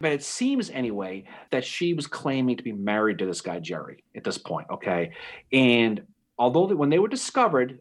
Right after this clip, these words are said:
by a guy named Colonel Timothy O'Meara, okay, who was the colonel of the regiment,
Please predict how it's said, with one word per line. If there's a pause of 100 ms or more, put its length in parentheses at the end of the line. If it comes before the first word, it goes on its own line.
(140)
by
a
guy
named
Colonel
Timothy
O'Meara, (220)
okay,
who
was
the
colonel
of
the
regiment,